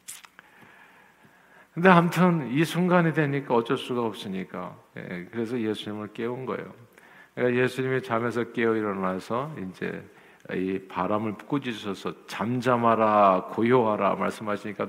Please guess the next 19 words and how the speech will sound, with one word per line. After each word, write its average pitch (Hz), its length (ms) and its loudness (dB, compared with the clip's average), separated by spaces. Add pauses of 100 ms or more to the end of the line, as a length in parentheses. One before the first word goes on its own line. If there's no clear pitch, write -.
놀랍게도 117 880 -2
"언제 156 500 0
그랬나"는 117 640 -4
식으로 101 680 0 (400)
이 113 100 0
미친 120 680 -6
바람이 117 460 -4
그치고 113 580 -4
아주 107 260 -8
잔잔해져 101 760 -8
버렸습니다. 92 800 -10 (600)
그때 170 360 2 (120)
제자들이 120 800 0
놀라서 151 600 4
한 120 160 -10
말이 104 440 -4
오늘 101 300 -6
본문에 107 440 -8
나오는데, 90 880 -4